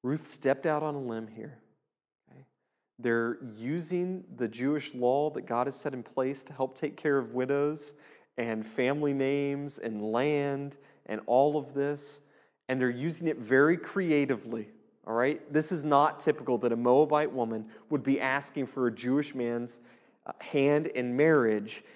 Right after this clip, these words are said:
and that this would be to carry on the name of an Israelite family. This is very strange. All right? And yet, um, Boaz says, "I appreciate everything that you're doing here, but I,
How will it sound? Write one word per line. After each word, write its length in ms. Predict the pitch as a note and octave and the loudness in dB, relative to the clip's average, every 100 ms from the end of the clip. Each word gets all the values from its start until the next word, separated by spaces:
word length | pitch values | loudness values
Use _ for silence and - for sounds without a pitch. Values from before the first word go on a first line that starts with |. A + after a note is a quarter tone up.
| _ - | _ -2
and 160 | C3 B2+ | 0 2
that 180 | A#2+ C3+ | 2 2
this 180 | C#3+ | 0
would 120 | D#3 C3+ | -2 -4
be 120 | B2 | -4
to 80 | A#2 | -4
carry 360 | - B2+ B2 | 0 2 2
on 100 | A#2 | 0
the 80 | A2+ | -2
name 280 | A2 A2+ A2+ | -2 -2 -2
of 100 | G#2+ | -4
an 100 | A#2 | -4
Israelite 640 | A2 G#2 A2+ G#2 G#2+ G2+ | -4 -4 -4 -2 -4 -6
family. 380 | - G2 F#2+ G#2 _ _ - | -10 -12 -12 -20 _ _ -8
This 180 | D#3 C#3+ | -6 -6
is 80 | A#2+ | -8
very 400 | G#2+ A2+ A2+ A2 | -2 0 0 -4
strange. 520 | - G2 G2 F#2+ - _ _ _ _ _ _ _ - | -10 -12 -12 -20 -20 _ _ _ _ _ _ _ -12
All 60 | |
right? 240 | G#2+ A2+ - - _ _ _ _ _ - - | -8 -6 -8 -14 _ _ _ _ _ -20 -10
And 160 | G3+ A2+ | -6 4
yet, 520 | D3 D3 A#2+ - - - - _ - | 6 8 6 0 -18 -20 -20 _ -4
um, 360 | A2+ G#2 A2 - B2+ | -2 -2 -4 -6 6
Boaz 360 | B2 A#2+ A2+ | 6 8 2
says, 500 | - A#2+ G#2+ A2 - - | -2 -2 -2 -4 -8 -8
"I 100 | A2+ | -10
appreciate 540 | - F3+ - F#3+ D#3 | -2 0 4 6 6
everything 360 | D#3 D3+ D#3 C3 | 4 2 -4 -4
that 80 | |
you're 100 | A#2 | -6
doing 280 | A#2 C3 B2 | -6 -4 -4
here, 280 | A2+ A#2 G#2+ - - _ _ _ _ _ _ - | -4 -4 -4 -14 -20 _ _ _ _ _ _ -10
but 100 | A2+ | -8
I, 120 | F3 | -8